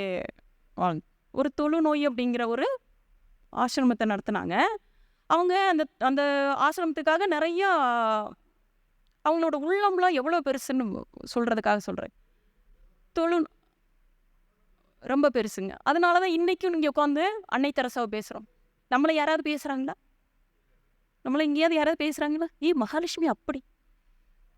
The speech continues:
ஒண்ணும் எதை செஞ்சிருக்கிறோமா? முயற்சி பண்ணிட்டு இருக்கிறோம். எல்லாரும் இதுக்குள்ள வந்து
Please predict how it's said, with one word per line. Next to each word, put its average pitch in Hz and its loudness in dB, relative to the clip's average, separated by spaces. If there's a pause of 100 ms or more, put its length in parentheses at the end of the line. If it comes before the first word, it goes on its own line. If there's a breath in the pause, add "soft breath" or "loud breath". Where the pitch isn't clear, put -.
(400)
ஒண்ணும் 247 0
எதை 262 0
செஞ்சிருக்கிறோமா? 320 2 (1500)
முயற்சி 294 0
பண்ணிட்டு 240 2
இருக்கிறோம். - -12 (640)
எல்லாரும் 294 2 (720)
இதுக்குள்ள 349 -2
வந்து 339 0